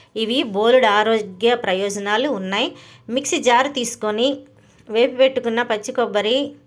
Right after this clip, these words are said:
పచ్చిమిర్చి వేసేసుకొని, తీసి పెట్టుకున్న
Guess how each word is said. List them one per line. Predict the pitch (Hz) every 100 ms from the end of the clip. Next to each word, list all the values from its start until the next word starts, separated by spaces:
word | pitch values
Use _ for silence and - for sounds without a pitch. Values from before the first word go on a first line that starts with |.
| _ _ _ _
పచ్చిమిర్చి | 220 214 262 262 254 240
వేసేసుకొని, | 214 208 208 208 - 202 196 247 294 - _ _ _ _ _ _ _ _ _ _ _ _ _ -
తీసి | 269 302 311
పెట్టుకున్న | 269 240 254 254 226 247 359